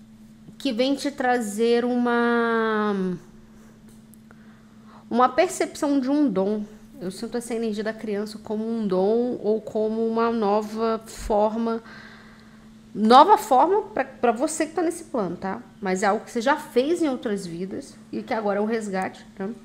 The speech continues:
Pra prosperar. É como se nessa vida eles estivessem falando assim, "Olha, a prosperidade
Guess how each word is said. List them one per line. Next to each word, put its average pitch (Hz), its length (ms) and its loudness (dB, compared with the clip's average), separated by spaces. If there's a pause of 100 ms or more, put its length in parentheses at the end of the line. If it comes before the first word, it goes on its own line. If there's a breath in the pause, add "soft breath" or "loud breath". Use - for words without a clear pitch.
(1160)
Pra 254 160 8
prosperar. 240 640 -2 (840 loud breath)
É 202 60 -4
como 269 260 0
se 294 140 -2
nessa 294 400 0
vida 254 380 -4
eles 226 120 -4
estivessem 233 440 -4
falando 240 280 -4
assim, 254 260 -6
"Olha, 180 380 0 (460)
a 202 80 0
prosperidade 240 1160 -2